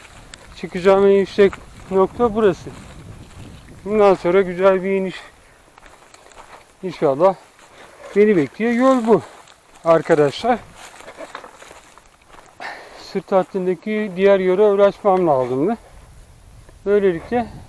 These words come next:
çok şükür ulaştım. Ama canım çıktı yani.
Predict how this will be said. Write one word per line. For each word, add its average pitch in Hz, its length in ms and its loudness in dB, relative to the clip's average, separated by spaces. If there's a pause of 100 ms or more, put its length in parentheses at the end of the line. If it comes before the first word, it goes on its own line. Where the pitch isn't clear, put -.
(140)
çok 196 180 -2
şükür - 280 -12
ulaştım. 214 500 -2 (4000)
Ama 175 280 0
canım 170 280 2
çıktı - 340 -12
yani. 131 320 2